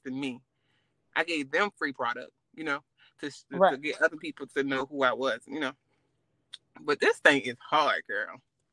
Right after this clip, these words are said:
Speaker 1: This thing
Speaker 2: It
Speaker 1: is,
Speaker 2: is.
Speaker 1: <laughs> it's hard. It's hard.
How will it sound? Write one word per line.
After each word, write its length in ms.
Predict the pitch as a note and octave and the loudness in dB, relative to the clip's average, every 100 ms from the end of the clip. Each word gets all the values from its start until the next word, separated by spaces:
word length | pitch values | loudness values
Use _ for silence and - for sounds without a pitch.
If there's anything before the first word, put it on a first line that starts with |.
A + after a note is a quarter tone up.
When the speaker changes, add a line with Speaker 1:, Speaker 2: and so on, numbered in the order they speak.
| _ | _
Speaker 1:
This 140 | - - | -14 -2
thing 140 | G3 F#3+ | 0 2
Speaker 2:
It 100 | D#3 | 0
Speaker 1:
is, 60 | D#3 | -4
Speaker 2:
is. 60 | - E3 E3+ _ | -10 -16 -20 _
Speaker 1:
<laughs> 400 | - - - - | -20 -20 -20 2
it's 240 | G#3 A#3 D#4 | 8 8 10
hard. 500 | C4 G3+ F#3 E3+ E3 _ _ | 10 12 12 10 4 _ _
It's 180 | - - | -6 2
hard. 400 | G3 E3 D3 | 4 6 2